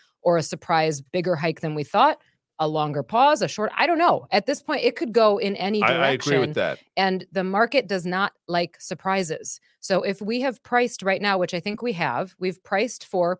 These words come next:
Speaker 1: perfection. We've priced for the idea that we know exactly what's gonna happen on the Fed for the next three to four meetings. I don't know that that's a reasonable assumption.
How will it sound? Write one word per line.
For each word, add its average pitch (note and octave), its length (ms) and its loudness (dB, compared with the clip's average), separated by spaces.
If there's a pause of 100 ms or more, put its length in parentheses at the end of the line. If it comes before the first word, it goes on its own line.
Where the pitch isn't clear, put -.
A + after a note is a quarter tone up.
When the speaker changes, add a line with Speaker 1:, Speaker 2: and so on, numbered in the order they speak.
Speaker 1:
perfection. G#3+ 640 -6 (220)
We've E3 240 -4
priced G3+ 400 -4
for F3 460 0 (240)
the F3+ 100 2
idea F3 340 0
that D#3+ 140 -4
we G3+ 140 -4
know F3+ 140 -2
exactly D3+ 440 -2
what's A3+ 160 -4
gonna G#3 160 -4
happen F3+ 300 -2
on F#3 100 -4
the F#3 60 -6
Fed E3 340 -2 (320)
for F3 80 -2
the E3+ 120 0
next - 380 -4 (580)
three G3 200 -2
to G#3+ 80 0
four G3 240 0
meetings. E3+ 560 -4 (440)
I G3 120 2
don't A#3 220 -2
know G#3+ 160 0
that G3 160 -4
that's F3+ 360 -2
a F3 80 -4
reasonable F3 540 -2
assumption. G#3+ 500 -4